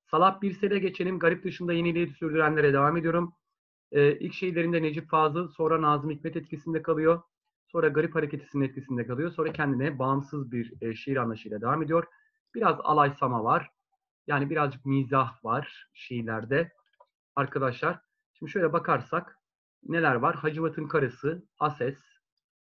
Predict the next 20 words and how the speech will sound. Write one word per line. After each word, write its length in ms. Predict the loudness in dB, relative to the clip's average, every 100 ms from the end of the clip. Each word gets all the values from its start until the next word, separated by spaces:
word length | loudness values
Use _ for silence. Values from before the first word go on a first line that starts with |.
| _ -8
Hacivat'ın 420 | -2 -2 -2 -4
Karısı, 380 | -4 -4 -6 -6
Ases, 400 | -4 -6 -6 -12 _ _
Kikilikname. 840 | -12 -8 -6 -2 0 0 -2 -6 _ _ _ _ _ _ _ _ _ _ -2
Önemli 360 | 2 2 2
şiirleri. 640 | -2 -8 -8 -4 -2 -2 -6 _ _ _ _ _
Haydar 300 | -4 -2 0
Haydar 320 | 0 0 -2 -4
da 80 |
çıkabilir. 560 | -8 -8 -6 -4 -4 -8 _ _ _ _ _
Ee, 60 | 2
deneme 540 | 4 4 2 2 2
olarak 360 | 2 2 0 0
şöyle 240 | -2 0
bakarsak 680 | 0 0 0 0 -2 -4 -20 _ _ _ _ -4
ne 140 | -2
gelir? 580 | 0 -2 -4 -8 -20 _ _ _ _ _ _
Kurutulmuş 640 | -6 -2 2 2 2 0 2
Felsefe 640 | 2 2 -2 -2 -4 0
Bahçesi. 580 | 0 0 -6 -6 -10